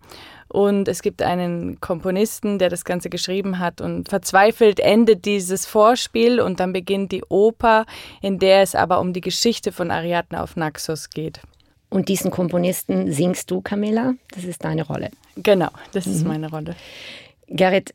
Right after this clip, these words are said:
Speaker 2: Strauss bezeichnete diese Oper ganz unbescheiden als Meisterwerk. Ist sie das auch für dich? Du bist ja ein ausgewiesener Wagner-Fan, Liebhaber, wie ich weiß. Bist du auch ein Strauss-Liebhaber?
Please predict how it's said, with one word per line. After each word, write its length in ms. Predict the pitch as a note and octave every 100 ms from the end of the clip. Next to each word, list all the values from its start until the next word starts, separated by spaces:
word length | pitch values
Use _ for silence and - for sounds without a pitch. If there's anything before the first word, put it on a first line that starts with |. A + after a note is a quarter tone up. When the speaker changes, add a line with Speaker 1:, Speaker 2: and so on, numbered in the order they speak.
| -
Speaker 2:
Strauss 460 | - F3 G3 A3
bezeichnete 680 | A3 G3+ F#3+ G3 A3 G#3+ F#3+
diese 360 | F3+ F3 G3 -
Oper 540 | F#3+ F#3+ G#3 G3+ G3+ - -
ganz 400 | F#3+ F#3 - - _ _ - -
unbescheiden 960 | G#3+ A3 F#3+ F3 - F#3 F#3 F#3 F#3+ D#3+ -
als 300 | - F3 -
Meisterwerk. 960 | E3+ E3 D#3+ F#3+ - G#3+ F#3+ G3+ A3 -
Ist 260 | - F#3+ -
sie 80 | G3+
das 220 | F#3 -
auch 180 | F3 F3+
für 220 | - F3+
dich? 280 | G3 G3+ -
Du 100 | F#3+
bist 240 | F#3+ -
ja 100 | F#3
ein 140 | F3
ausgewiesener 760 | F3 F3+ - E3+ F3 F#3 F3 E3 _ _
Wagner-Fan, 1120 | D3+ E3 D3 E3 G3+ G3 F#3 - - F#3+ F#3+
Liebhaber, 580 | F3+ F#3+ F#3+ G3 F#3 F#3+
wie 80 | F#3
ich 140 | -
weiß. 220 | F#3+ F3+
Bist 180 | - -
du 80 | G#3
auch 120 | -
ein 100 | F#3
Strauss-Liebhaber? 760 | - - - - - - -